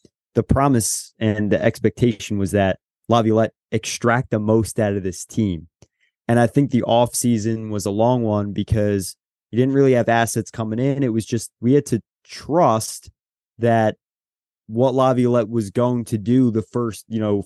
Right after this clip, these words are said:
few weeks of training camp in the preseason, all of it was kinda like, "All right, like,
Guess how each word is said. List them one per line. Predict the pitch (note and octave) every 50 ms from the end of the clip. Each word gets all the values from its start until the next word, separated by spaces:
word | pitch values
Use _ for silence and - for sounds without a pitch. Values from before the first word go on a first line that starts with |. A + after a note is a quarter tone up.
| _ -
few | B2 B2 A#2
weeks | A2+ A#2+ G#2+ - -
of | G#2+ -
training | - - A#2+ A#2 A2+ A2+ G#2+
camp | - - A2 G#2+ G#2 F#2 A2
in | G#2+
the | A2 G#2
preseason, | - - G2+ A#2+ A#2+ A2+ G2+ - - A2+ A2 G#2 F#2 G#2+ G#2 G2+ F#2+ F2+ _ _ _ _ _ _ _ _ _ _ _ _ _ _ _ -
all | B2+ C3+ D3 E3 F3+
of | F3 D#3 C#3
it | D#3 C#3 C3 - _ _
was | C3 B2+ A#2+ A2 -
kinda | - C3 B2+ B2+ B2+ B2
like, | A#2+ A#2 A2 -
"All | A#2+ A#2+
right, | A#2+ A#2+ A2+ G#2+ G2+ -
like, | A2+ A2 G#2+ G2+